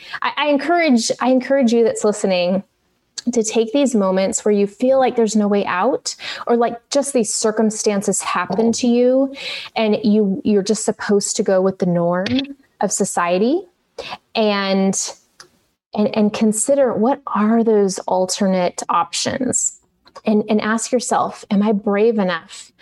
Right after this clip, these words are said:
to go explore that other side?" Because I believe that there could be a whole new you, a whole new purpose, um, a whole new life journey waiting on the other side of that.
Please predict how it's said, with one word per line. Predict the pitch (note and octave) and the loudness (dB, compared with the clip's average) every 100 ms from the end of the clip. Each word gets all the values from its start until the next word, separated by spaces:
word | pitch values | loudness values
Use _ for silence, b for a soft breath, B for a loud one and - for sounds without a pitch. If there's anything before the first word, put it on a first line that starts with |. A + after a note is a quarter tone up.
| B - | B -6
to | G#3 | 0
go | G#3 | 0
explore | F#3+ G3+ - - - G3 F#3+ F#3 G3+ | 0 0 -2 -4 -2 0 2 2 0
that | E3+ - | -2 -2
other | - F3 | -2 -2
side?" | G3 - - - - G#3+ b b | -2 -2 -2 -2 -2 -4 b b
Because | - G#3+ A3+ G#3 G3 F#3+ - _ | -6 -2 0 2 2 -2 -8 _
I | G3 | -4
believe | G3+ G#3+ G#3 G#3+ G#3 | 0 2 4 2 0
that | F3+ F3 F3 - - B B - | -2 -2 -6 -10 -14 B B -4
there | G#3 | -2
could | G#3 G#3 | 0 2
be | G#3+ | 2
a | G3 | 0
whole | F#3+ A3 | 0 2
new | A3+ G#3 | 2 4
you, | F#3 F3+ F#3 A#3 G#4 - _ _ | 2 2 4 2 0 -6 _ _
a | A3 | -4
whole | - B3+ B3+ | 0 2 4
new | A#3 | 2
purpose, | A3 - - G3 G3 D4 C#4+ - - - B B B B B - | 0 -8 -2 -2 0 0 -2 -4 -6 -8 B B B B B -6
um, | G3 G3 | -2 0
a | G#3 | 0
whole | G3 G#3+ | 0 2
new | A3 A3 G#3 | 2 2 2
life | F#3+ F#3+ - | 0 -2 -4
journey | - F#3+ G3 - G#3 F#3+ | -2 0 0 0 -2 -2
waiting | G3 F#3+ F#3+ | 0 2 2
on | F#3 | 0
the | F#3 | 0
other | F#3 F3 | 0 -2
side | - F#3 | -2 -4
of | - | -4
that. | - - | -4 -6